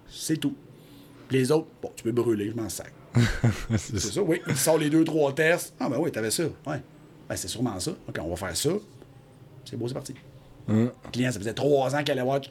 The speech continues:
Speaker 1: plein de monde, dépense des milliers de dollars.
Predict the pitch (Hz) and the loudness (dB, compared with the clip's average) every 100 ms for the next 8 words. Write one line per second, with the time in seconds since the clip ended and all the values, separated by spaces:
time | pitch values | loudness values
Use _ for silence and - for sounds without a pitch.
0 | - - - 156 170 156 143 147 160 147 | -20 -20 -10 0 2 2 2 4 4 2
1 | 139 143 143 139 151 151 156 147 139 135 | 0 0 0 2 2 2 0 2 2 4
2 | 151 147 | 2 2